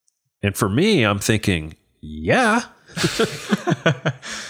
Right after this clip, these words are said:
'Cause there's somehow I lucked out and didn't have any D B calls at all until I was cut a solo. So I don't know how that happened. <laughs> The first one I had was terrible. It was, like, a week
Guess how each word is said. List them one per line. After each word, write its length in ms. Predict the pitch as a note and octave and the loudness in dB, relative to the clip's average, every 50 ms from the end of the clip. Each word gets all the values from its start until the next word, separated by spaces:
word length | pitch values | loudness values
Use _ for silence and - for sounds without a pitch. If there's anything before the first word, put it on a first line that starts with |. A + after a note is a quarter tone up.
| - - - - - | -16 -18 -20 -8 -2
'Cause 180 | - A#2 - | 0 2 2
there's 220 | - B2 G#2+ - - | 4 2 2 2 2
somehow 540 | - B3+ C4 - - G#2 F#2+ F2 F2+ F2 - | 2 2 2 2 2 2 4 4 2 2 2
I 140 | - A2+ D3+ | 2 2 4
lucked 340 | F3 D3 G#2+ G2+ - - - | 4 4 2 2 0 0 0
out 460 | F2+ F2+ A2 A#2 - - - - _ - | 0 2 2 2 0 -2 -4 -10 _ -2
and 200 | G2+ F#2+ F#2 F#2 | 0 0 2 2
didn't 220 | G2+ G2+ D2+ C#2+ | 2 0 0 0
have 420 | F#2 - F2+ E2+ F2+ F#2+ G2 - - - | -2 -2 -2 0 0 0 -2 -2 -6 -6
any 640 | - G2 F#2+ G#2+ G2+ F#2 E2+ E2 - - C#3 - - _ | -4 -2 0 0 0 0 -2 -4 -10 -16 -20 -20 -10 _
D 160 | - G#2 G2 F#2 | 0 0 0 2
B 200 | E2 F2+ F#2 G#2+ | 2 0 0 0
calls 480 | - - F#2 D2+ D2 D2 D2 - - - _ _ - | 0 0 -2 0 0 -2 -4 -8 -10 -12 _ _ -12
at 180 | E2 D#2 C#2+ | -10 -8 -8
all 760 | - - - D#3 E3 G2+ F#2+ D#2+ - C#2 - _ _ _ _ _ _ _ _ _ _ - | -6 -4 -2 0 2 2 2 0 -2 -4 -8 _ _ _ _ _ _ _ _ _ _ -10
until 500 | G#2+ F#2+ F#2 - - G#2 E2+ D#2+ D#2 - - | -8 -6 -4 0 0 2 2 2 0 -2 -2
I 160 | E2+ F#2 A2 | 0 0 2
was 180 | B2+ E2+ - - | 2 2 0 0
cut 300 | - - F2+ - - - - _ _ - - | 0 0 -2 -2 -2 -8 -20 _ _ -10 -4
a 40 | - | -2
solo. 640 | - - - - F2 G#2 A#2 A2 D2 A#1 A#1+ - - - - | 0 0 2 2 2 2 2 2 2 0 -4 -8 -12 -8 -4
So 160 | - - - | -2 0 0
I 80 | G2 A#2+ | 2 2
don't 120 | D#3 D#3+ | 2 0
know 80 | A#2 G2 | 0 0
how 440 | - - F2+ F#2+ G2+ G2 F#2+ F#2+ - - | 0 0 0 0 2 0 0 -2 -2 -2
that 160 | - - - | -2 -2 -2
happened. 480 | - - D2 D2+ - G2+ A#2+ D#3+ E3+ - - | -2 -4 -4 -2 -2 -2 -2 -4 -4 -8 -8
<laughs> 40 | - - - - - - - - - - - - - - - - F#3 D3+ - - | -10 -8 -8 -8 -10 -10 -8 -6 -6 -6 -6 -6 -6 -6 -4 0 0 2 2 2
The 80 | A2+ | 0
first 280 | G2+ - E3 F3 - - | 2 2 2 2 2 2
one 100 | B2+ G#2+ | 2 2
I 40 | G2 | 2
had 140 | G2 F#2 | 2 2
was 180 | F2+ E2+ D#2+ - | 2 0 -2 -2
terrible. 580 | - - - - G#2 G2+ F2 D2+ D2+ D2 D2 D#2 | 0 0 2 2 4 2 2 0 0 -2 -2 -2
It 60 | D2+ | -2
was, 140 | D#2 - - | -2 0 0
like, 140 | F2 - | 0 0
a 60 | - F2 | -2 -4
week 460 | D#2+ D#2+ E2+ F#2 G2 F#2+ - - | -4 -2 0 0 0 0 0 -4